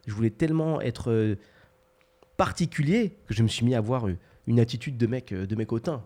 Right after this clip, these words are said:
de mec du business. « Euh, moi, j'ai fait des business, toi, t'es qui ? » Et je jurais, je jurais que par ça. Alors, je parlais pas comme ça aux gens, bien sûr, hein, sinon je serais tout seul. Mais il m'est arrivé de perdre des gens, pas beaucoup, heureusement. D'ailleurs, il y a une personne qui est revenue il y a pas longtemps et ça fait plaisir.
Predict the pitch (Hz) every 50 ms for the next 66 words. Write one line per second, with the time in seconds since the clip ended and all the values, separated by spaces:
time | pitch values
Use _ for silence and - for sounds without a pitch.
0 | - _ _ _ 104 101 101 117 127 120 117 110 117 110 131 127 113 110 - 120
1 | 135 147 156 143 131 123 127 123 123 120 127 127 151 127 107 - - 120 - 110
2 | 107 - - - - _ - - - _ _ _ - 95 98 104 98 101 104 113
3 | 120 - - - 107 104 104 98 104 107 120 120 - 127 120 - 101 - - -
4 | - - - - - - 90 95 98 - 92 - 101 101 98 - 104 107 104 110
5 | 107 113 131 131 - 131 110 98 98 - - 104 98 - - 95 - 113 113 -
6 | 120 107 104 - - - - - _ _ 104 120 147 196 370 - - - _ _
7 | _ _ _ _ _ _ _ 127 120 120 113 120 107 95 104 104 175 190 - _
8 | - 147 160 135 101 - - _ _ 110 110 104 95 135 208 - _ - 269 311
9 | 247 196 - - 120 117 - - _ - - - _ _ _ - 107 92 95 90
10 | 101 127 - - _ _ _ _ - _ _ 98 90 101 104 101 90 87 78 73
11 | 71 - - - - - - 104 101 95 - 98 95 98 92 101 110 104 98 90
12 | - 92 92 90 90 120 117 104 95 - 92 - - - - 95 92 123 - -